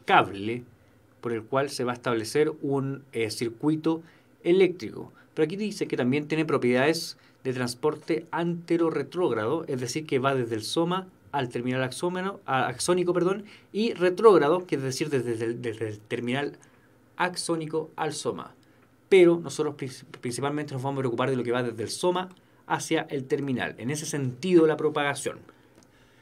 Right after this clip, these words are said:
Se descubrió que este axón funciona como una batería que va a tener dos polos y que estos polos van a corresponder a lo que está dentro de la célula y el medio extracelular.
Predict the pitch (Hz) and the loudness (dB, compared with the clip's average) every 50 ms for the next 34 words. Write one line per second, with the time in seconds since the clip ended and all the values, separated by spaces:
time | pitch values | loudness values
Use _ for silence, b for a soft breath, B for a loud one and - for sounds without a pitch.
0 | b b b b b b b - - 156 160 160 156 156 - 185 170 160 175 208 | b b b b b b b -4 2 4 4 4 4 4 6 6 6 8 10 8
1 | 220 226 220 - 185 180 - 180 - - - 185 196 202 - - - 156 143 - | 8 8 6 0 -4 -2 -4 -4 -4 0 0 0 0 0 -4 -6 -8 -8 -4 -2
2 | 165 165 170 170 165 160 160 165 160 156 147 139 135 123 131 127 147 180 180 165 | -2 0 0 0 0 -2 -2 0 -2 -2 0 0 0 2 2 0 2 4 4 4
3 | 170 185 180 B B B B _ _ - 127 127 123 135 135 135 127 123 143 - | 4 2 -2 B B B B _ _ -4 -4 -2 -2 -2 -2 -4 -2 -4 -6 -8
4 | - - _ - 196 180 123 123 160 160 - - - - - _ _ - - 131 | -8 -14 _ 2 4 4 4 4 2 -2 -6 -12 -14 -16 -18 _ _ -12 -12 -4
5 | - 156 160 160 - 170 - - 170 170 175 165 170 165 160 151 147 143 127 - | -4 -4 -4 -4 -10 -12 -2 2 2 2 4 2 0 -2 -2 -4 -4 -6 -6 -4
6 | - 120 117 117 143 165 165 - - 135 127 120 120 107 - - - 147 127 - | -4 -4 0 2 2 0 0 -2 -4 -4 -4 -2 -4 -6 -8 -2 -2 -2 -2 -2
7 | - - - 120 110 123 180 214 214 208 - - 180 196 208 202 - _ _ _ | -6 -14 -18 -8 0 2 2 2 2 -4 -6 -8 -8 -8 -8 -8 -12 _ _ _
8 | _ 120 120 123 131 127 - 151 139 139 135 151 160 170 170 b b b b b | _ -8 -6 -6 -6 -6 -8 -8 -8 -6 -6 -6 -8 -8 -12 b b b b b
9 | b - 131 120 120 131 139 143 147 147 - - - - 175 175 - - - - | b -6 -4 -4 -2 -2 -4 -2 -2 -4 -4 -4 -4 -4 -4 -2 -4 -10 -10 -10
10 | 143 147 147 - - _ _ _ - - - - - 143 131 127 123 113 - - | -12 -12 -12 -14 -16 _ _ _ -14 -10 -10 -2 -2 0 2 2 0 0 -2 -4
11 | - | -8